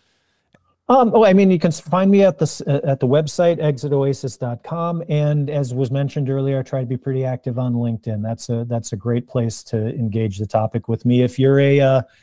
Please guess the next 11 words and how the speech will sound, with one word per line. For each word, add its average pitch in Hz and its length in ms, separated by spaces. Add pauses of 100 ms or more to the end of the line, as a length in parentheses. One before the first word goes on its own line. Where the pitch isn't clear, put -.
if - 140
you're 156 140
a 139 40
voyeur, 156 720
if - 160
you're 139 140
just 143 240
gonna 143 180
watch 139 400
and 135 160
learn, 151 480